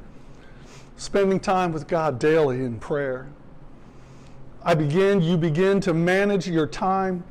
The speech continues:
talents, and treasures differently. Hey, this stuff isn't mine anymore. This job I have is a blessing from God. This income I have,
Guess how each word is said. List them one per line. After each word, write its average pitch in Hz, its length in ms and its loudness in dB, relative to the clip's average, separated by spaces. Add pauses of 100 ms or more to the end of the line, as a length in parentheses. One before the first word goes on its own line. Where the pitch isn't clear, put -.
talents, 185 680 -2
and 139 220 -6
treasures 151 720 -2 (460)
differently. 139 540 -4 (1700)
Hey, 170 220 2
this 151 160 -4
stuff 160 280 0
isn't 143 220 -2
mine 147 260 -2
anymore. 143 300 -2
This 151 200 -2
job 160 380 2
I 185 80 2
have 190 220 0
is 151 80 -2
a 143 40 -2
blessing 156 360 -4
from 139 220 -8
God. 147 360 -6 (360)
This 180 120 0
income 196 460 2
I 156 120 4
have, 156 340 0